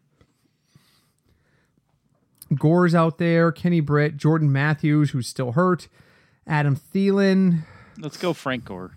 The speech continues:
Speaker 1: Let's, y-, y-, I mean, he shares a bye week, so we're gonna need another running back. But again,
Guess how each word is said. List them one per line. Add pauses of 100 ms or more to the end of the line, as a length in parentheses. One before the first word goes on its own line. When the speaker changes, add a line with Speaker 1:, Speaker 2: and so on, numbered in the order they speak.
(300)
Speaker 1:
Let's,
y-,
y-,
I
mean,
he
shares
a
bye
week,
so
we're
gonna
need
another
running
back.
But
again,